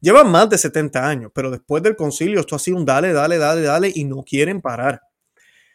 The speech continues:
Mutzaer, jovencísimo cuando fue consagrado obispo,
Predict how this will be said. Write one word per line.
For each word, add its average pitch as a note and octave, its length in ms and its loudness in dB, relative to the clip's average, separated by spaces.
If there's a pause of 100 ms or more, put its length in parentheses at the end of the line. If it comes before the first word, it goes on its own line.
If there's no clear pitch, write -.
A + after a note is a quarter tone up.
(500)
Mutzaer, G3 1040 6
jovencísimo G3+ 1040 0
cuando D3+ 300 0
fue D#3+ 180 -2
consagrado E3+ 640 2
obispo, D#3+ 460 -4